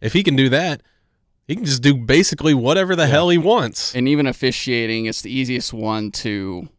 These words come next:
Speaker 3: to
Speaker 1: Yeah,
Speaker 3: fix.
Speaker 1: there's so
Speaker 2: Yeah.
Speaker 1: many little things that you can call
Speaker 3: Yeah.
Speaker 1: that, like, that's gonna be a
Speaker 3: You can
Speaker 1: penalty.
Speaker 3: call
Speaker 1: It's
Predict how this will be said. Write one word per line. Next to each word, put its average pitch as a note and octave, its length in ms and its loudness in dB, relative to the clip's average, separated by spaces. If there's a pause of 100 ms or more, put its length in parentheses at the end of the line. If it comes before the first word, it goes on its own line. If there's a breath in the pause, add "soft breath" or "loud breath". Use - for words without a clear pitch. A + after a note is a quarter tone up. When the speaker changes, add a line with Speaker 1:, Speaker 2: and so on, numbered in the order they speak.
(720)
Speaker 3:
to - 100 -2
Speaker 1:
Yeah, A#3 140 2
Speaker 3:
fix. A2 240 0
Speaker 1:
there's F#3+ 160 2
so G#3+ 160 4
Speaker 2:
Yeah. G#3 60 4
Speaker 1:
many G3 160 6
little E3+ 240 2
things D#3+ 340 -2
that C#3 100 0
you D3 120 -2
can C3+ 180 -2
call C3 320 4
Speaker 3:
Yeah. D3+ 80 6
Speaker 1:
that, C3 280 0
like, B2+ 200 -2
that's B2 160 -2
gonna B2+ 160 -2
be B2 80 2
a - 20 2
Speaker 3:
You A2 40 0
can C#3 100 0
Speaker 1:
penalty. C#3+ 240 2
Speaker 3:
call D#3 180 6
Speaker 1:
It's C3+ 120 0